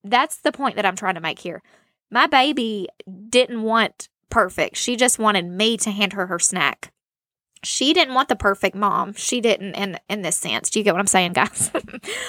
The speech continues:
Like, she just wanted me to get her her snack. She didn't care if it was soggy. She wanted mama to get it for her. So it didn't have to be perfect, but it was good enough for her because it was coming from mama.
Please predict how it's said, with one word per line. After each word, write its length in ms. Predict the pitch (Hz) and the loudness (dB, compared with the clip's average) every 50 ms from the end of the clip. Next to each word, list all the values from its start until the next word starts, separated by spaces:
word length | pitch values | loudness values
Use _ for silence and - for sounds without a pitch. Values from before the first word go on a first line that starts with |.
| - - - - | -12 -14 -4 0
Like, 180 | - 233 214 233 | 2 2 2 2
she 180 | - - 339 | 2 0 2
just 180 | 349 392 311 - | 4 2 2 2
wanted 220 | 302 294 277 254 | 2 2 2 0
me 200 | 247 240 262 320 | 0 0 2 2
to 80 | 311 269 | 2 4
get 160 | 220 226 233 | 2 2 2
her 160 | 226 247 240 226 | 2 2 2 2
her 120 | 226 202 | 0 -2
snack. 400 | - - 220 233 240 233 165 - | -2 0 2 4 4 4 2 0
She 160 | - - 254 | -2 -2 0
didn't 200 | 277 381 381 311 | 0 0 0 0
care 160 | - 302 254 240 | 0 2 2 2
if 100 | 233 233 | 2 0
it 60 | 220 | 0
was 120 | 180 202 | 0 2
soggy. 380 | - 202 190 196 202 190 220 233 | 4 4 4 4 2 -2 -4 -4
She 180 | - - 247 | -2 -4 -4
wanted 220 | 240 269 262 247 240 | -2 -2 -2 0 2
mama 280 | 240 233 277 294 269 | 2 2 2 2 0
to 80 | 208 185 | -2 -2
get 140 | 175 170 120 | 0 -2 -2
it 140 | 107 - - | -2 -4 -6
for 180 | - - - - | -6 -6 -4 -6
her. 120 | 202 - _ _ _ _ _ _ _ _ _ _ | -8 -10 _ _ _ _ _ _ _ _ _ _
So 580 | - - - - 294 247 226 214 214 208 208 180 | -6 -6 -2 0 2 2 4 4 2 2 2 0
it 100 | 185 247 | 0 0
didn't 200 | 359 415 392 311 | 0 0 2 2
have 120 | 320 370 | 2 2
to 60 | - | 0
be 120 | 320 277 233 | -2 -2 2
perfect, 400 | - 247 262 - - 240 196 196 | 2 2 2 4 2 0 2 2
but 80 | 214 | 0
it 80 | 226 233 | 0 0
was 100 | 254 240 | 0 0
good 140 | 247 240 247 | 2 2 2
enough 220 | 240 220 214 - | 2 0 0 0
for 120 | - 202 | -2 -2
her 220 | 180 - 220 220 208 | 2 4 2 2 2
because 320 | 190 180 - 226 202 185 | 0 -2 0 0 0 0
it 80 | 214 202 | 0 -2
was 140 | 202 - - | -4 -4 -4
coming 240 | 233 202 185 175 | -4 -4 -4 -6
from 180 | 175 - 170 170 | -8 -10 -8 -6
mama. 380 | 170 151 - - - - - | -6 -6 -6 -6 -8 -10 -12